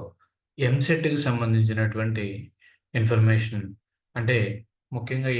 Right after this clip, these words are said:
ఎవరైతే ట్రిపుల్ ఈ అంటే ఇంజనీరింగ్‌లో electrical and electronics engineering బ్రాంచ్ ఎవరైతే జాయిన్ అవ్వాలి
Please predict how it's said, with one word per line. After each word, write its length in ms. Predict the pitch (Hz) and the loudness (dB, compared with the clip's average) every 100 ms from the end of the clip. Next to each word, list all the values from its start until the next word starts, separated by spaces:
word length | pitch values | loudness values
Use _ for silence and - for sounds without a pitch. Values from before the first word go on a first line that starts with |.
| 113 | 0
ఎవరైతే 440 | 120 135 131 135 135 131 - _ _ - | 0 0 -4 -6 -6 -8 -16 _ _ -4
ట్రిపుల్ 280 | 131 113 131 110 107 | -2 0 0 0 -4
ఈ 20 | 101 104 - _ | -6 -12 -18 _
అంటే 180 | 113 117 127 127 | -6 -4 -4 -6
ఇంజనీరింగ్‌లో 680 | 117 120 131 127 131 131 143 143 - _ _ _ | -6 0 0 0 0 -2 -4 -6 -16 _ _ _
electrical 580 | 123 123 - 160 156 147 160 - 135 | -4 -4 -4 -4 -2 -4 -6 -8 -6
and 140 | 123 123 123 | -4 -4 -4
electronics 640 | 117 113 131 131 131 131 123 | -6 0 2 2 0 -4 -4
engineering 440 | 113 110 110 107 107 98 95 - - _ - | 0 0 0 -2 -6 -8 -12 -18 -20 _ -6
బ్రాంచ్ 320 | 120 123 127 117 | -2 0 0 -2
ఎవరైతే 380 | 110 123 127 131 117 | 0 0 0 -2 -2
జాయిన్ 260 | 110 107 107 | -4 -4 -6
అవ్వాలి 300 | 104 98 | -8 -10